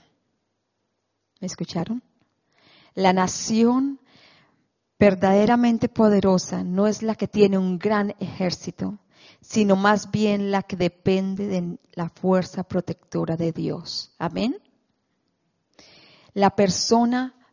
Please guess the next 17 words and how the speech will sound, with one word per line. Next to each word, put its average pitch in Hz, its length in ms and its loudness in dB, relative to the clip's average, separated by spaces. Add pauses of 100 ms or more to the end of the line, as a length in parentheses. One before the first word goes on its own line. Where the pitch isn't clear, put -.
verdaderamente 220 1200 2
poderosa 190 960 4 (640)
no 202 180 4
es 220 160 2
la 240 140 0
que 214 120 -2
tiene 208 380 2
una 185 220 2
posición 180 680 0 (220)
alta 233 560 0
en 226 120 0
la 226 80 0
sociedad 196 720 0 (360)
o 180 120 4
tiene 175 320 0
mucho 202 520 0
dinero. 185 580 -4